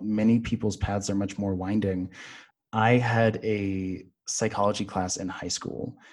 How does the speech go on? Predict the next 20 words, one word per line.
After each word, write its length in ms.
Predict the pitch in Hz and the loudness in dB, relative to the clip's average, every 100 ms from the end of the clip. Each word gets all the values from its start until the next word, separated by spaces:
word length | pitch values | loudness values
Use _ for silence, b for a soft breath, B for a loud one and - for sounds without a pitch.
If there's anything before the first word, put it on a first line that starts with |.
| b _ | b _
that 120 | 98 | -2
I 80 | 92 | -2
took, 440 | 87 - - - - | -2 -6 -8 -14 -12
and 420 | - 95 92 90 90 _ | -4 -2 0 -2 -4 _
I 480 | 101 95 92 92 - 123 | -2 0 0 -2 -6 -2
got, 340 | 101 95 - - _ _ - | 0 0 -4 -16 _ _ -8
like, 160 | 104 110 | -6 -6
a 60 | |
couple 300 | - 113 120 | 0 2 4
weeks 240 | 107 101 98 | 2 2 2
into 180 | 95 | 2
that 200 | 92 90 | 0 -2
class, 340 | - 92 92 - | -2 -2 -2 -2
and 100 | 98 | -2
I 60 | |
was 140 | 98 - | -2 -2
like, 280 | 95 - - | -4 -6 2
"This 380 | 120 160 - - | 4 4 0 -4
is 240 | 101 - - _ _ - | -4 -4 -10 _ _ -2
awesome." 500 | 104 - 67 - | 0 0 -6 -8